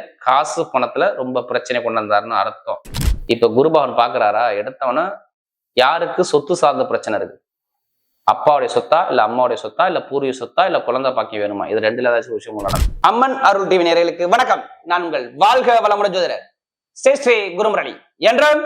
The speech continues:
குரு வழியில் குரு நேசிப்போம், குருவை போற்றுவோம். அன்பார்ந்த குருவாரி நண்பர்களே,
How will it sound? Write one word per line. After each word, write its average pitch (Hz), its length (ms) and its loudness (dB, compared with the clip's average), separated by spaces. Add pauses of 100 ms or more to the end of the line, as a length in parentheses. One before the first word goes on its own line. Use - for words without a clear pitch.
(540)
குரு 208 300 4
வழியில் 196 360 -4 (180)
குரு 180 220 -2
நேசிப்போம், 233 560 0 (100)
குருவை 196 300 -4
போற்றுவோம். 202 480 -2
அன்பார்ந்த 226 400 0 (200)
குருவாரி 247 380 2 (120)
நண்பர்களே, 240 420 -4